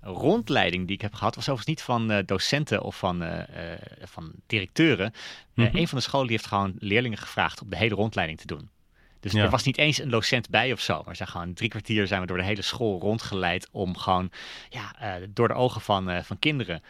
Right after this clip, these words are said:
Speaker 1: naar die
Speaker 2: Ja.
Speaker 1: school te kijken. Dat was
Speaker 2: Dat zijn ook kids van een jaar of tien die je dan door de school, eh, heen
Speaker 1: Ja.
Speaker 2: loodsen?
Speaker 1: Ja, en die,
Speaker 2: Oké,
Speaker 1: die
Speaker 2: dat
Speaker 1: stelden
Speaker 2: is
Speaker 1: ook
Speaker 2: leuk.
Speaker 1: gewoon op een gegeven moment gekke vragen. Van, eh, ze hadden alles laten zien. Zeiden ze van, eh, "Dit is het gymlokaal.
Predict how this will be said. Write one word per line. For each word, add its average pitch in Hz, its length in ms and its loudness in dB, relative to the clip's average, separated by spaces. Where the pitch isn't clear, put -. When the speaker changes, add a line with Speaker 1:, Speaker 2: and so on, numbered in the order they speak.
Speaker 1:
naar 117 200 4
die 170 100 0
Speaker 2:
Ja. 107 60 4
Speaker 1:
school 139 180 -2
te - 120 -14
kijken. - 300 -10
Dat 104 100 -8
was 117 100 -4
Speaker 2:
Dat 110 80 0
zijn 117 140 0
ook 113 140 2
kids 113 220 2
van 123 120 4
een 113 60 4
jaar 117 160 8
of 110 120 0
tien 120 240 6
die 113 120 4
je 113 80 6
dan 107 280 2
door 104 120 2
de 101 60 2
school, 98 340 -2
eh, 73 260 -4
heen 78 80 -2
Speaker 1:
Ja. 170 140 6
Speaker 2:
loodsen? 69 300 -8
Speaker 1:
Ja, 160 160 4
en - 80 -4
die, 143 100 0
Speaker 2:
Oké, - 80 2
Speaker 1:
die 113 80 0
Speaker 2:
dat - 80 2
Speaker 1:
stelden 120 240 4
Speaker 2:
is 104 60 2
Speaker 1:
ook - 60 -4
Speaker 2:
leuk. 107 100 0
Speaker 1:
gewoon 104 120 4
op 101 80 -2
een - 60 -20
gegeven - 420 -14
moment 113 180 -4
gekke - 240 -6
vragen. 101 380 -4
Van, 101 160 -4
eh, 92 60 -2
ze 123 80 2
hadden 110 220 4
alles 147 140 4
laten 104 220 2
zien. 139 260 0
Zeiden - 300 0
ze - 60 -4
van, 127 80 0
eh, 117 140 0
"Dit 143 100 0
is 127 100 -4
het 143 100 -4
gymlokaal. 151 560 4